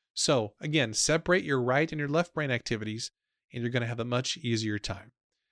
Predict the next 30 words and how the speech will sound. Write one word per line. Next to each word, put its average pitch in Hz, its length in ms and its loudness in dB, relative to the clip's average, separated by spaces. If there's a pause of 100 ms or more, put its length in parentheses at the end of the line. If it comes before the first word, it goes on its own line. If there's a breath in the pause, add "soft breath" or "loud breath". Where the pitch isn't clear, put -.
(200)
Here's 202 200 6
today's 226 280 2
challenge. 110 520 -2 (400)
If 131 220 -4
you 220 140 2
tend 208 340 0
to - 160 -2
self-edit 180 720 2
as 139 260 0
you 127 120 -2
write, 147 420 -4 (680)
do 135 80 -8
you 139 120 -2
honestly 196 400 2
believe 208 380 2
that's 143 240 4
holding 156 300 2
you 147 120 -2
back 120 300 -2 (320)
from 123 140 -4
faster 117 360 0
progress? - 540 -2
And 117 80 -4
I 107 80 -2
bet 135 360 0
the 135 180 -2
answer 131 260 -2
would 123 220 -4
be 113 80 -2
yes. 104 540 -4